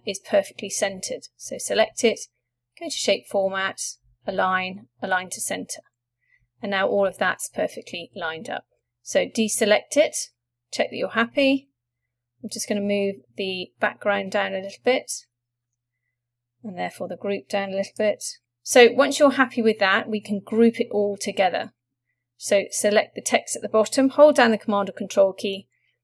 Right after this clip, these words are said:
select the background, select this graphic, that graphic, and the logo, go to Group and select Group.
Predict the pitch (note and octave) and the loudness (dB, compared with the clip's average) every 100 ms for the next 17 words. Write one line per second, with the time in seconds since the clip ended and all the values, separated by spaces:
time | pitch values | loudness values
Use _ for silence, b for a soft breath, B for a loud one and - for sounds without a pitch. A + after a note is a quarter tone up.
0 | _ - - A#3+ A3+ G#3 G3 - - G3 | _ -6 2 4 2 4 4 4 0 -2
1 | F#3+ G3 - _ _ _ _ _ _ _ | -2 -6 -10 _ _ _ _ _ _ _
2 | _ _ _ _ _ _ _ _ - - | _ _ _ _ _ _ _ _ -8 -2
3 | G#3 - B3 B3 - A3+ - A3+ G#3+ - | -2 2 0 2 2 0 4 2 2 -4
4 | - _ _ _ G3+ - G3+ G3 - G3 | -20 _ _ _ -4 0 0 0 0 0
5 | - - _ _ _ _ _ A#3+ B3+ A3+ | -2 -16 _ _ _ _ _ 4 4 6
6 | G3 F#3+ F#3+ F#3+ F#3+ G3 - _ _ _ | 4 2 2 2 2 -2 -10 _ _ _
7 | _ _ - G3 G3 - G#3+ A3+ A#3 A#3 | _ _ -8 -6 -6 -4 6 8 8 4
8 | - _ _ _ _ G3+ F#3+ - F#3 - | -12 _ _ _ _ -8 -6 -4 -4 -4
9 | - F#3 - | -4 -4 -4